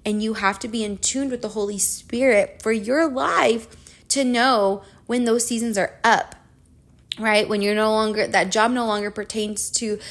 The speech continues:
the development of your character anymore, or the development of your, of who God wants you to be anymore. You've outgrown that environment or that, that particular, like, expertise that God is ready to,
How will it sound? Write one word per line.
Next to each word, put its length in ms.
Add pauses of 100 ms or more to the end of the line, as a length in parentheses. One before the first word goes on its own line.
(120)
the 100
development 580
of 100
your 120
character 720
anymore, 680 (200)
or 80
the 80
development 640
of 160
your, 380
of 200
who 140
God 160
wants 240
you 60
to 100
be 280
anymore. 520
You've 240 (100)
outgrown 720 (220)
that 140
environment 680
or 140
that, 280 (220)
that 140
particular, 720
like, 260
expertise 880
that 140
God 160
is 100
ready 220
to, 260